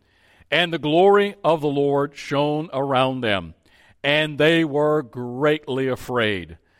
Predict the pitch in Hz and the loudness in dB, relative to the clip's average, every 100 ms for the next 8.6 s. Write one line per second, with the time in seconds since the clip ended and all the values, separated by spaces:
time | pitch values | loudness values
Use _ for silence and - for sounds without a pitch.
0 | _ _ _ _ _ _ _ _ _ _ | _ _ _ _ _ _ _ _ _ _
1 | _ 101 123 165 196 165 127 147 185 202 | _ -2 0 2 0 -4 -2 0 -2 -2
2 | 190 - 185 180 185 196 123 113 143 160 | -4 0 4 4 2 0 2 0 -4 -16
3 | _ _ - 123 233 220 226 233 - 220 | _ _ -14 -6 0 4 4 2 -2 -2
4 | 214 - 226 196 143 - 175 165 160 165 | -2 2 4 6 4 -2 -2 2 2 2
5 | 151 190 214 226 214 160 156 147 170 190 | 2 6 8 8 4 2 0 0 -2 -2
6 | 165 139 135 120 196 247 190 156 135 120 | -2 -4 -4 0 0 2 2 2 2 0
7 | 127 - - 139 131 135 120 185 254 - | -6 -6 2 2 2 -4 -2 0 0 -4
8 | - 220 214 131 107 117 | -6 -4 0 2 2 0